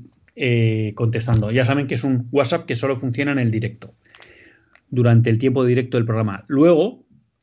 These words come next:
eh, podremos también dar paso a las llamadas de todos ustedes. Ya saben que les animemos, las animamos a que,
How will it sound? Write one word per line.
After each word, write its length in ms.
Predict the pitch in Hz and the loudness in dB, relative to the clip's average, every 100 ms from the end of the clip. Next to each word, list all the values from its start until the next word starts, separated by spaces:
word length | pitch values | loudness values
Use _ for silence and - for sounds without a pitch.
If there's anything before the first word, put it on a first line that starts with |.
| _ - | _ -8
eh, 360 | 127 120 117 120 | -4 -2 -2 -2
podremos 1200 | 117 127 131 131 131 127 123 120 117 117 113 - | 0 2 0 0 0 0 0 0 0 0 -2 -2
también 580 | 113 120 135 139 139 | 2 2 2 0 -2
dar 320 | 117 113 117 - | 0 0 0 -2
paso 420 | 120 127 131 - _ | -4 -4 -6 -10 _
a 120 | 123 113 | -4 -2
las 160 | 107 | -2
llamadas 420 | 107 110 110 110 | -4 -2 0 -2
de 80 | 104 | -2
todos 300 | 104 107 104 | -4 -2 -4
ustedes. 520 | 98 - 92 92 - _ - _ _ _ | -6 -8 -8 -10 -14 _ -20 _ _ _
Ya 160 | - 104 | -6 0
saben 240 | 113 113 | 4 4
que 100 | 113 | 2
les 160 | 104 107 | -2 -2
animemos, 560 | 101 104 107 107 113 - | 0 2 2 2 -2 -4
las 220 | 113 104 | -2 0
animamos 460 | 107 104 107 117 113 | 2 2 4 4 2
a 100 | 101 | -2
que, 300 | 98 92 | -4 -4